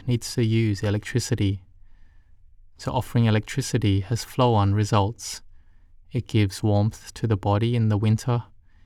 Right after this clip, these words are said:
It gives coolness to the body in hot weather, like using fans. So offering electricity or solar panels has a lot of benefit.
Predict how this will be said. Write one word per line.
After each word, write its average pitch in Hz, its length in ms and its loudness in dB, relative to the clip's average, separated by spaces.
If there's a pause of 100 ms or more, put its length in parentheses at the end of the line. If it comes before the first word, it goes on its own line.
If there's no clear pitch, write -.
(180)
It - 140 -10
gives 113 240 0
coolness 123 640 0
to 120 120 -4
the 110 100 2
body 107 440 2
in 98 80 2
hot 113 280 -4
weather, 101 440 0 (480)
like 104 180 0
using 110 340 2
fans. 98 800 -2 (920)
So - 180 -6
offering 113 420 2
electricity 107 840 -2 (580)
or 107 120 0
solar 120 340 0
panels 95 680 -2
has 127 200 -6
a 127 60 0
lot 120 180 2
of 98 140 -2
benefit. 104 560 -2